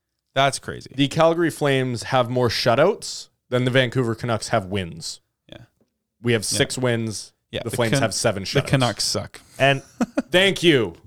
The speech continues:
Speaker 2: Yeah, we covered that in the first part of the show.
Speaker 1: And we're gonna
Speaker 2: Thanks.
Speaker 1: keep, <laughs> we're gonna keep touching on it, man.
Speaker 3: And the thing about
Speaker 1: 'Cause
Speaker 3: this
Speaker 1: it's, it's brutal.
Speaker 3: And the
Speaker 2: Yeah.
Speaker 3: thing about this Flames team is they are built for the postseason.
Speaker 2: Yeah,
Speaker 3: They
Speaker 2: they're,
Speaker 3: are
Speaker 2: they're
Speaker 3: heavy.
Speaker 2: tough.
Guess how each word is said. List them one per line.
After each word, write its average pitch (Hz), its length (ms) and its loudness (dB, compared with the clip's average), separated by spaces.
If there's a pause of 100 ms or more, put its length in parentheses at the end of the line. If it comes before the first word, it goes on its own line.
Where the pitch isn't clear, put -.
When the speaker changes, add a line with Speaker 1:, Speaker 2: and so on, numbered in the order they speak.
(100)
Speaker 2:
Yeah, 139 300 4
we 131 80 0
covered 151 360 2
that 147 200 4
in 135 60 -10
the 127 80 -2
first 131 380 0
part 120 180 4
of 98 80 -4
the 98 60 -8
show. 95 260 -6
Speaker 1:
And 107 80 -8
we're 123 220 -2
gonna 117 180 2
Speaker 2:
Thanks. 123 240 -2
Speaker 1:
keep, - 220 -4
<laughs> - 0 -
we're 143 80 4
gonna 151 180 4
keep 147 220 -2
touching 139 320 2
on 127 120 2
it, 143 200 -2
man. 139 120 2 (320)
Speaker 3:
And 147 160 -2
the 151 80 2
thing 180 240 0
about 220 200 2
Speaker 1:
'Cause 123 80 0
Speaker 3:
this 139 280 4
Speaker 1:
it's, - 120 -8
it's 127 180 -2
brutal. 107 340 -4 (100)
Speaker 3:
And 143 100 -4
the 156 60 2
Speaker 2:
Yeah. 147 60 0
Speaker 3:
thing 220 120 2
about 226 220 2
this 170 180 -2
Flames 139 460 0
team 196 340 -6 (180)
is 143 140 -4
they 214 140 2
are 330 140 -2 (140)
built 160 280 4
for - 160 -2
the 123 100 -2
postseason. 113 720 0 (340)
Speaker 2:
Yeah, 127 280 2
Speaker 3:
They 185 140 2
Speaker 2:
they're, 165 240 4
Speaker 3:
are - 40 -8
Speaker 2:
they're 131 120 4
Speaker 3:
heavy. 131 420 2
Speaker 2:
tough. - 160 -18